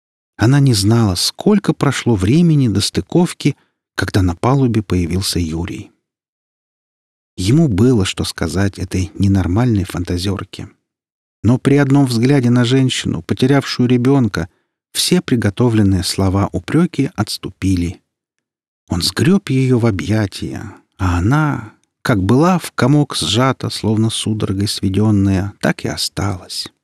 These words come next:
Лишь уткнулась мокрым лицом в его плечо. Показалось, слёзы жгут кожу. "Перехватчики уже на подходе.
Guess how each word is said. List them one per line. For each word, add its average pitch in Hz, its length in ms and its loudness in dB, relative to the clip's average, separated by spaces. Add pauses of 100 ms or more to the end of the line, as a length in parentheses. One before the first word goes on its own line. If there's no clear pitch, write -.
(460)
Лишь 110 240 0
уткнулась 113 600 2
мокрым 98 400 0
лицом 135 460 -2
в 95 40 -6
его 90 280 -4
плечо. 110 540 -8 (960)
Показалось, 95 840 -4 (140)
слёзы 131 580 0
жгут 98 400 -6
кожу. - 540 -10 (1400)
"Перехватчики - 720 -2
уже 98 200 4
на 117 80 4
подходе. - 500 -6